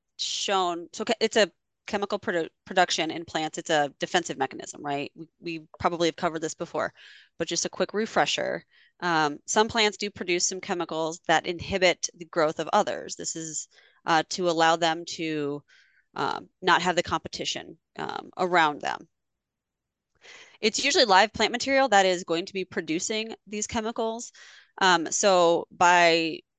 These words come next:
harvesting, um, let's take a walnut tree, for example. Um, it's probably famously known for, um, suppressing some, um, growth around it. It doesn't produce that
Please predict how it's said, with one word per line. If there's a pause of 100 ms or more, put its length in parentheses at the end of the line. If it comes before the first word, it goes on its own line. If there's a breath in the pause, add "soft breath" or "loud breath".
(100)
harvesting, (240)
um,
let's
take
a
walnut
tree,
for
example. (400 soft breath)
Um, (400)
it's
probably
famously
known
for, (160)
um,
suppressing
some,
um,
growth
around
it. (1160 soft breath)
It
doesn't
produce
that